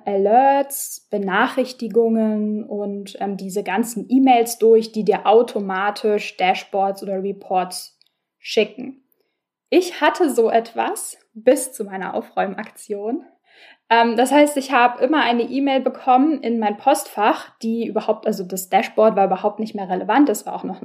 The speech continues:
auch nicht up to date. Ich brauchte die Information nicht. Ich habe einfach nur nicht, ähm, mir die Zeit genommen und dieses, diesen Alert, also diese E-Mail mit diesem Dashboard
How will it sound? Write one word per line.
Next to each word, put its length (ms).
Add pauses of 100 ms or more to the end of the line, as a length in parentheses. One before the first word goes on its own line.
auch 220
nicht 420 (400)
up 160
to 140
date. 440
Ich 480
brauchte 380
die 140
Information 840
nicht. 340 (300)
Ich 160
habe 180
einfach 440
nur 240
nicht, 580
ähm, 640
mir 160
die 140
Zeit 340
genommen 640 (240)
und 340
dieses, 760
diesen 320
Alert, 520
also 180
diese 280
E-Mail 400
mit 220
diesem 260
Dashboard 800